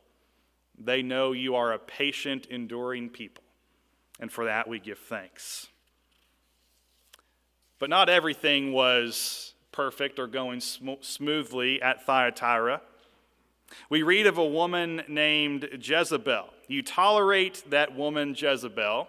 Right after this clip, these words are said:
which if you're doing the work of revelation and always thinking about other parts of Scripture when you read this book, you will know that Christ is likely not referring to a woman in the congregation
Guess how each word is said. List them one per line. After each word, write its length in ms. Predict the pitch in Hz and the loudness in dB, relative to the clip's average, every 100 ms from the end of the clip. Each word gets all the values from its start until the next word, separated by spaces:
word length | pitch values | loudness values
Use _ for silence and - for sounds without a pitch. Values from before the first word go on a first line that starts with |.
| - - - - | -12 -20 -20 -6
which 200 | 151 147 | -4 2
if 160 | 170 165 | 2 2
you're 100 | 147 | -2
doing 260 | 196 214 | 0 0
the 80 | 190 | 0
work 260 | 170 185 180 | 2 0 -2
of 140 | 139 | 0
revelation 720 | 156 160 175 147 147 - 165 | 0 2 2 2 2 0 -2
and 120 | 147 | 0
always 520 | 135 147 185 180 165 - | 2 2 4 2 0 -6
thinking 340 | 190 185 170 | -8 -6 -6
about 280 | 147 143 143 | 2 2 2
other 240 | 156 233 | 0 0
parts 380 | 220 - 196 196 | -2 -2 -2 -2
of 100 | 220 | -6
Scripture 580 | - 220 214 - 175 175 | -2 0 0 0 0 0
when 160 | 165 | -2
you 120 | 156 147 | -6 -2
read 220 | 165 165 | -2 0
this 200 | 185 185 | -4 -4
book, 320 | 139 139 143 - - - | 2 2 2 -8 -20 -14
you 180 | 147 185 | -4 0
will 180 | 190 190 | 4 4
know 380 | 170 170 170 170 | 6 6 6 6
that 360 | 151 143 135 - - - | 8 8 6 -2 -20 -18
Christ 480 | - 202 220 214 - | 2 6 6 6 -4
is 240 | 175 143 | -4 -6
likely 560 | 147 202 220 220 208 190 | 2 4 4 0 -4 -4
not 320 | 175 180 170 | 2 2 2
referring 540 | 165 143 175 170 160 156 | -2 -4 -4 -2 -2 -6
to 180 | 156 | -6
a 60 | 143 | -4
woman 460 | 123 156 160 151 143 | -4 -6 -2 -4 -2
in 200 | 156 156 | -4 -4
the 80 | |
congregation 800 | 147 160 147 139 139 - 139 127 | -4 -2 0 0 0 0 -6 -6